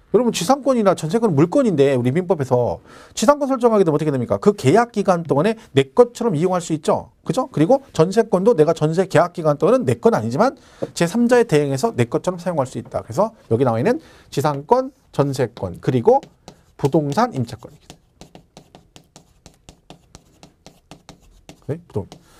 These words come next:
자, 임차권은 여러분 채권이라고 그래요. 임차권은 물권이 아니라 채권이죠.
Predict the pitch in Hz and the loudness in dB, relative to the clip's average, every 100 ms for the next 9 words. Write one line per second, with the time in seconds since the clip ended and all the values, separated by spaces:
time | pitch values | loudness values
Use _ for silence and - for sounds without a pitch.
0 | - - 156 202 320 320 311 226 170 160 | -8 -2 0 2 2 2 0 0 0 -2
1 | - 339 453 427 226 131 117 110 - - | -4 0 2 2 0 -2 -2 -2 -6 -2
2 | 123 151 104 196 233 196 143 123 254 262 | 0 0 0 0 2 0 -2 -6 -6 -2
3 | 190 117 98 | -2 -2 -6